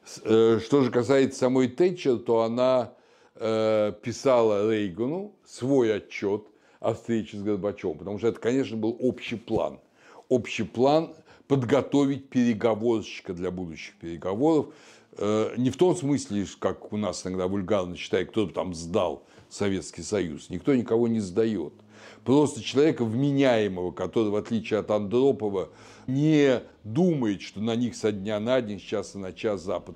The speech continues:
нападёт, э, а который хочет действительно и свои деньги не тратить на оружие, и,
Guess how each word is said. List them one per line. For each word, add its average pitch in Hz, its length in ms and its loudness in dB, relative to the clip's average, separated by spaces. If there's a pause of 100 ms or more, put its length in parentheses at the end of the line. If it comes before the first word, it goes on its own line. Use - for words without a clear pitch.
нападёт, 90 480 -8 (840)
э, 101 80 -2
а 113 320 2
который 131 420 4
хочет 117 680 -2
действительно 104 580 -6
и 101 60 -4
свои 135 340 0
деньги 90 460 -6
не 90 140 -10
тратить 92 500 -6
на 95 160 -4
оружие, 82 500 -6 (420)
и, 113 1080 2